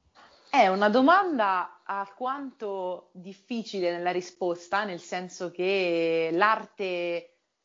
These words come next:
è stata la mia passione proprio nel senso più ampio del termine. Non c'è un'arte in particolare da cui cominciare a parlare, perché è stata sempre legata alla mia vita. E io nasco come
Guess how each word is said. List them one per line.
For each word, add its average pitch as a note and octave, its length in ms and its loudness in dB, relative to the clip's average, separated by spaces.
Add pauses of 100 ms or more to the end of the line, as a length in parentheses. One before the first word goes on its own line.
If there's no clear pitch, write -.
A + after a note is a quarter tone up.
è F3 120 -10
stata G#3+ 360 -2
la F#3+ 100 -2
mia G#3 200 -6
passione G3+ 920 -6
proprio G3+ 320 -4
nel F3+ 180 -10
senso G3+ 460 -12
più F#3 160 0
ampio F#3 260 0
del E3+ 240 -2
termine. E3 760 -4
Non F3 200 -10
c'è G#3+ 200 2
un'arte F3+ 880 -4 (800)
in A3+ 200 -2
particolare G3+ 800 -2
da F#3 160 -2
cui F#3+ 180 -6
cominciare F#3 640 -4
a F3 60 -2
parlare, E3 920 -2
perché E3+ 1080 -6
è - 20 -16
stata E3+ 300 -10
sempre A3 320 -8
legata E3 300 -2
alla D#3 120 -4
mia D#3+ 220 -10
vita. D3+ 420 -8 (100)
E E3 300 -16
io E3 560 0
nasco G3+ 720 -2
come D#3+ 840 -10